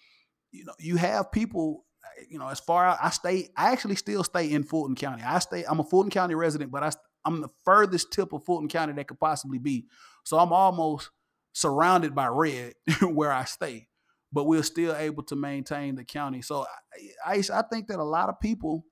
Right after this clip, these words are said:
are moving out, and it's still, it's cha-, you know, ten years from now, you're gonna look at other counties, you know, like Walton, Coweta, so, you know, I,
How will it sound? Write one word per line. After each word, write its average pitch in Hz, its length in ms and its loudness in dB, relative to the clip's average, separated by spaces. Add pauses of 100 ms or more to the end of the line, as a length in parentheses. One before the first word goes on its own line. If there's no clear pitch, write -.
(400)
are 139 140 0
moving 180 400 -2
out, 147 220 -4 (100)
and 156 120 -4
it's 151 120 -2
still, 180 500 -8
it's 151 240 -6 (380)
cha-, 214 160 -2 (100)
you 196 60 -6
know, 156 100 0
ten 208 300 -4
years 240 220 -6
from 175 140 -8
now, 170 120 -2
you're 170 140 -4
gonna 165 180 -2
look 165 140 -4
at 156 80 -6
other 196 200 -4
counties, 151 420 -6 (720)
you 180 80 -4
know, 147 100 -2
like 123 140 -6
Walton, 147 500 2
Coweta, 147 720 -2 (120)
so, - 200 -18
you 156 100 -2
know, 131 60 -2
I, 135 140 0